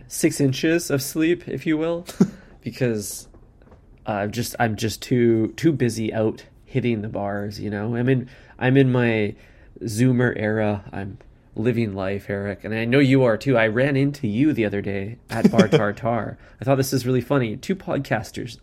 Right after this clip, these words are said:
Speaker 1: from the same show crossing paths in the same location.
Speaker 2: Hmm.
Speaker 1: What are the odds?"
Speaker 2: One might think that this was spontaneous, Ty, but we all know that, um, I had mentioned to you that I was going to the, the f-,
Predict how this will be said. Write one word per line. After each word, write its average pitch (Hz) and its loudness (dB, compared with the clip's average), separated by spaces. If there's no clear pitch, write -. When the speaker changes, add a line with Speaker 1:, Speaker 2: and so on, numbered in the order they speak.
Speaker 1:
from 135 0
the 120 0
same 131 0
show 131 -2
crossing 135 2
paths 123 -6
in 120 -4
the 120 0
same 117 -2
location. 117 -6
Speaker 2:
Hmm. 101 -8
Speaker 1:
What - 0
are 143 4
the 127 0
odds?" - -6
Speaker 2:
One 135 -2
might 147 -8
think 104 -4
that 107 -6
this 104 -6
was 92 -2
spontaneous, 90 -8
Ty, 117 -10
but 92 -6
we 101 -2
all 101 -4
know 87 -6
that, 85 -8
um, 85 -10
I 101 -4
had 87 -6
mentioned 98 -8
to - -14
you 104 -8
that 95 -10
I 90 -8
was 90 -12
going 92 -8
to 92 -12
the, 90 -10
the 104 -12
f-, - -20